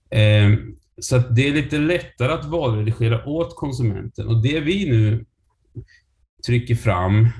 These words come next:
som är lite mer känsligt men samtidigt väldigt intressant, är ju det här att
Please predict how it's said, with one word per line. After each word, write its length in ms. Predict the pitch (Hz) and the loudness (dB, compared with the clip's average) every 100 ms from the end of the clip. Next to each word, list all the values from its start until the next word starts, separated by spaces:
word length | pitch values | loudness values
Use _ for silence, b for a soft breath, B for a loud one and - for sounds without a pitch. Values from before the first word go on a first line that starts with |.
| - - | -14 -14
som 260 | - 110 | -2 0
är 40 | 113 | 2
lite 260 | 113 - | 0 0
mer 140 | 110 113 | -2 -2
känsligt 840 | - 156 107 90 - 143 185 - | -2 -4 -2 -4 -2 -2 -2 0
men 540 | 117 120 117 113 107 - - | 2 2 2 2 0 -4 -14
samtidigt 460 | - 127 110 101 123 | -8 -2 -2 -2 -2
väldigt 200 | 123 107 | 0 0
intressant, 420 | 107 127 139 120 | 0 -2 -2 -2
är 40 | |
ju 80 | 139 | -2
det 80 | 127 | 0
här 140 | 110 | 0
att 180 | 101 | 0